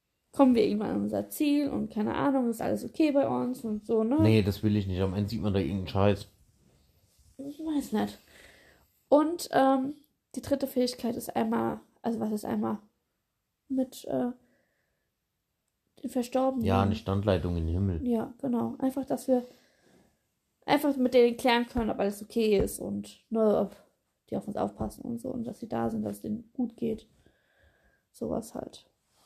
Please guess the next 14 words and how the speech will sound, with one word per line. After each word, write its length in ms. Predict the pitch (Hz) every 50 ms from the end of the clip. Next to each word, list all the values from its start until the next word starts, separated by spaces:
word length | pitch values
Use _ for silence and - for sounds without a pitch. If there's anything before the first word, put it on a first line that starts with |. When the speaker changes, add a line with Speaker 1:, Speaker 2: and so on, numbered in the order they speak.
| _ - -
Speaker 2:
Ich 100 | 98 95
würde 220 | 104 104 - -
auf 160 | - 101 92 95
mir 180 | 95 92 90
wieder 120 | 90 - -
rumgeklettert. 680 | 92 92 92 90 - - 95 95 - - - - -
Speaker 1:
Ja. 180 | 220 220 - - - _ _ _ _ _ _ _ _ _ - - _ _
Speaker 2:
Nee, 240 | - 110 123 139 135
ich 140 | 139 135 -
wär 140 | 131 123 113
gern 180 | 113 110 107
unsichtbar, 800 | 110 139 160 156 123 - - - 80 82 85 95 123 170 - _ _ _ _ _ -
weil 520 | 92 90 95 87 90 95 101 113 135 175
Speaker 1:
Mhm. 40 | 196